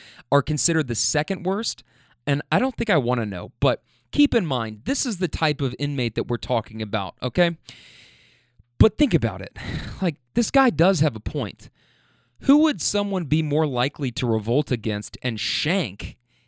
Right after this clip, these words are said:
given the opportunity, the guy that treated him like a human being or the guy that constantly fucked with them?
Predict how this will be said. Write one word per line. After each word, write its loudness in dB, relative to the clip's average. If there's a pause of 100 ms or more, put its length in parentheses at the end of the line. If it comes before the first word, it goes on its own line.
(200)
given 6
the 2
opportunity, 0 (440)
the 0
guy 2
that 0
treated 4
him 2
like 0
a 2
human 0
being 0 (580)
or 4
the 2
guy 2
that -4
constantly -4
fucked -4
with -4
them? -10